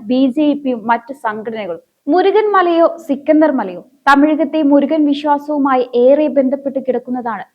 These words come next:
തിരുപ്പുറക്കുണ്ട്രം. ഇവിടുത്തെ ദീപത്തൂണിൽ നൂറ്റാണ്ടുകൾക്ക് മുമ്പേ ദീപം തെളിയിച്ചിരുന്നു എന്നാണ് വിശ്വാസികൾ പറയുന്നത്. എന്നാൽ മുരുകൻ മലയുടെ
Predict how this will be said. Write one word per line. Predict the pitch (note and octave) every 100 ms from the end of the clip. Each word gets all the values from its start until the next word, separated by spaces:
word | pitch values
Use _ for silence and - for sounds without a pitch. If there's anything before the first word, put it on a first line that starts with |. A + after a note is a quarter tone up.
| -
തിരുപ്പുറക്കുണ്ട്രം. | C4 B3+ - C#4+ B3+ F#3+ F3+ - _ _ _ -
ഇവിടുത്തെ | D#4+ G#4 G#4 G#4 F#4+ D#4
ദീപത്തൂണിൽ | E4 D#4 F#4+ F4 D#4+ D4+ - B3+
നൂറ്റാണ്ടുകൾക്ക് | C#4 - E4+ E4+ D#4 E4 - C#4+
മുമ്പേ | C#4+ C#4+ G#3+ G#3
ദീപം | C4 C#4 D#4 D4+
തെളിയിച്ചിരുന്നു | C#4 C4+ D4 D#4+ C#4+ D4 C4
എന്നാണ് | C4 C4 A#3+ A#3
വിശ്വാസികൾ | A#3 - D4+ C#4+ C#4+ C4+ C4
പറയുന്നത്. | A#3 G#3+ G3+ G3 - _ _ _
എന്നാൽ | B3+ C4 C4+ C4 B3+
മുരുകൻ | C#4 C#4+ D#4 D#4
മലയുടെ | D4 D4 C#4+